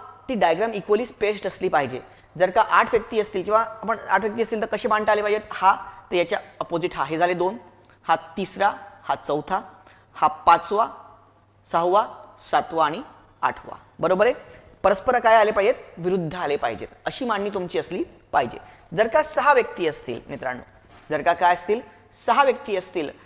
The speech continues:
म्हणजे ते विरुद्ध दिसते पाहिजेत एकमेकांच्या. एक, दोन, तीन, चार, पाच आणि सहा. याच्या विरुद्ध हा, याच्या विरुद्ध हा आणि याच्या विरुद्ध हा. बरोबर आहे? हां. परंतु मित्रांनो, जेव्हा व्यक्तींची संख्या सात असते,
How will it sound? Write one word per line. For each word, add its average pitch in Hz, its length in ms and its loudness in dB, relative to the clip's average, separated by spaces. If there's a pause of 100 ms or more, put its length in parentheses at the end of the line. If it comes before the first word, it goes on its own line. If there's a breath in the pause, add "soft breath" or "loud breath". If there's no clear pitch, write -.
(120)
म्हणजे 226 160 -6
ते 240 60 -2
विरुद्ध 247 180 4
दिसते 247 240 -2
पाहिजेत 247 200 4
एकमेकांच्या. 233 540 -4 (440)
एक, 185 280 0 (300)
दोन, 175 420 -2 (440)
तीन, 220 260 -6 (640 soft breath)
चार, 156 240 2 (560)
पाच 160 320 2
आणि 156 200 -10 (160)
सहा. 143 160 -4 (340)
याच्या 151 240 -2
विरुद्ध 196 280 -2
हा, 220 180 -4 (320 loud breath)
याच्या 160 280 0
विरुद्ध 175 260 -4
हा 175 200 0 (200)
आणि 151 120 -6
याच्या 139 200 -6
विरुद्ध 131 220 -6 (400)
हा. - 180 -18 (440)
बरोबर 196 260 0
आहे? 269 80 -2 (500 loud breath)
हां. - 80 -6 (300)
परंतु 294 260 2
मित्रांनो, 294 300 2
जेव्हा 269 240 4
व्यक्तींची 262 360 -2
संख्या 262 240 -2
सात 247 340 2
असते, 135 240 -6